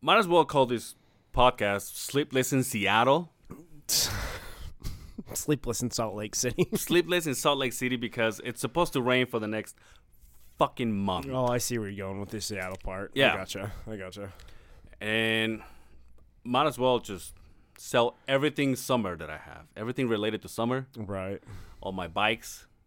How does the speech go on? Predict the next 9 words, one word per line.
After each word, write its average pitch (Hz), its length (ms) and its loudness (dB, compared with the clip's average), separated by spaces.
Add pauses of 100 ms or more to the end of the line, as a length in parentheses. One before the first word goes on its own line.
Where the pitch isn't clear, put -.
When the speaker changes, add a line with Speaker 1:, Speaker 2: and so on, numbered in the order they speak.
(180)
Speaker 1:
all 98 120 -6
my 95 200 -4 (160)
jet 107 240 -2
skis, 113 340 -4
all 90 120 -6
my 82 160 -8
boats. 101 500 0
Speaker 2:
Shorts, 104 480 -6
flip-flops. 107 880 -6